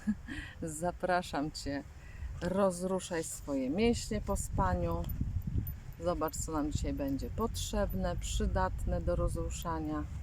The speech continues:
O, przeniosę, bo zimno w szyję od tego. I jak tam? Buty założone?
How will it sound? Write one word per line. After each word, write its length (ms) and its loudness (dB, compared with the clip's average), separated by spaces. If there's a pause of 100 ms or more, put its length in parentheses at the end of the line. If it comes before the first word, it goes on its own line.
(600)
O, 120 0 (320)
przeniosę, 720 0
bo 140 -2
zimno 340 0
w 80 -8
szyję 300 -4 (100)
od 200 -2
tego. 180 -2 (1200)
I 100 2
jak 240 4
tam? 300 4 (140)
Buty 320 2
założone? 760 4